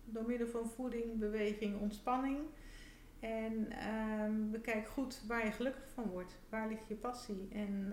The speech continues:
eh, neem daar zelf de leiding in. En ik denk, als je goed voor jezelf zorgt, dat je ook goed voor de andere mensen zorgt. En dat je in verbinding blijft met andere mensen. En dat je zo ook heel veel andere mensen kan helpen. En elkaar kan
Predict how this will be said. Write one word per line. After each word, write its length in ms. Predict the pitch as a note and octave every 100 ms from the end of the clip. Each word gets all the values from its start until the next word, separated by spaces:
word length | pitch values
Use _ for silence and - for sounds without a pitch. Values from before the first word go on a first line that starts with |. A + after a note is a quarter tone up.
| G3+
eh, 260 | G3+ G3+ G3+
neem 180 | G#3
daar 120 | G3+ G3
zelf 300 | B3 A#3+ -
de 100 | F#3+
leiding 440 | A3+ B3+ G#3 G3
in. 340 | - E3+ E3+ - - - - - - -
En 320 | - G#3 G3+
ik 160 | G3 F#3
denk, 300 | A3+ C#4 B3
als 140 | G3 -
je 60 |
goed 220 | A3 C4
voor 160 | - G#3+
jezelf 440 | G3 F#3 A#3 B3 -
zorgt, 640 | G#3 F#3+ F3+ - - - - - - -
dat 220 | A3 G#3+
je 140 | G#3 -
ook 180 | A#3+ -
goed 140 | A3+ -
voor 140 | G#3
de 60 | G3+
andere 300 | C4 D4 G#3+
mensen 380 | B3 B3 -
zorgt. 380 | G3 F3+ F3 - A3
En 100 | G3+
dat 160 | G#3+
je 60 | G#3
in 80 | F#3+
verbinding 420 | F#3+ G#3 A#3 A3+
blijft 300 | G3+ G3 G3
met 120 | G3 G3+
andere 300 | G3 F#3 F#3
mensen. 420 | F#3 F#3+ F#3+ G#3
En 100 | G3+
dat 160 | G3
je 80 | G3
zo 260 | F#3+ F#3+ F#3+
ook 200 | F#3 -
heel 180 | G#3 A3+
veel 120 | G#3
andere 280 | - G3 G3
mensen 340 | G3 G3 -
kan 160 | - F#3+
helpen. 380 | F#3+ B3+ D#4 - - - - - - - - - - - - -
En 160 | A#3+
elkaar 320 | E3+ E3 D#3+
kan 140 | D#3+